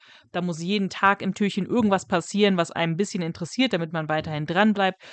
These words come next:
Also es ist schon natürlich schwierig, auch einen Adventskalender-Fall sich auszudenken, der irgendwie innovativ ist, weihnachtlich, in jedem Tag was Spannendes, et cetera. Also,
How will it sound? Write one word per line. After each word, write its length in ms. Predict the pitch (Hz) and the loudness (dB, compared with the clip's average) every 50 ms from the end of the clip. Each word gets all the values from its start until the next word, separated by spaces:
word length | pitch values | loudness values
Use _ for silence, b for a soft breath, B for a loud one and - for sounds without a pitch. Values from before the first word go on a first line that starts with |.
| B B B _ | B B B _
Also 160 | - 196 190 214 | -4 0 0 0
es 60 | 208 | 0
ist 160 | 214 262 240 | 0 -4 0
schon 140 | - 285 233 | 2 4 4
natürlich 320 | 226 220 - 226 214 - | 4 4 2 0 0 0
schwierig, 460 | - - 202 254 277 208 170 - 160 | -2 -2 2 2 2 2 0 -2 0
auch 120 | 165 165 170 | -2 -2 0
einen 80 | 180 | 0
Adventskalender-Fall 1600 | 165 156 - 196 214 214 - - 175 160 156 151 151 156 151 151 - _ _ _ _ _ _ - - 180 165 165 165 160 160 151 - _ _ _ _ | -2 0 2 2 0 0 -2 -4 -4 -2 -2 0 0 0 -2 -2 -4 _ _ _ _ _ _ -2 2 4 4 4 4 2 0 -2 -6 _ _ _ _
sich 260 | - 165 170 156 - | -10 -10 -10 -6 0
auszudenken, 640 | - 175 170 - - - 170 160 165 156 160 185 175 | 2 2 2 2 -2 -8 -4 -4 -2 -2 0 0 0
der 120 | 170 - | 0 0
irgendwie 240 | - 175 175 170 - | -2 -4 -4 -2 -2
innovativ 560 | 180 175 165 156 156 156 - - 190 190 165 | -2 -2 0 0 0 -2 -2 -4 -4 -4 -2
ist, 240 | - 170 156 156 156 | -2 -4 -4 -2 0
weihnachtlich, 760 | 165 156 175 180 170 160 156 - - 165 160 160 - - _ _ _ _ _ _ _ _ _ _ _ _ _ - | 2 2 2 2 2 0 -2 -2 -4 -4 -4 -4 -4 -8 _ _ _ _ _ _ _ _ _ _ _ _ _ -6
in 120 | - 208 185 | 0 2 2
jedem 220 | 196 196 175 170 | 2 2 0 -2
Tag 220 | - 170 165 156 - | 0 -2 -2 0 0
was 120 | 170 - | -4 -4
Spannendes, 500 | - - 180 170 175 170 170 165 151 - | 0 2 2 2 4 2 0 -2 -4 -4
et 160 | - 165 - | -8 -10 -8
cetera. 440 | - - 160 156 - 156 - - 82 | -6 -6 -6 -6 -8 -12 -12 -10 -12
Also, 380 | - - - 156 170 160 156 | -8 -8 -6 -4 -4 -4 -4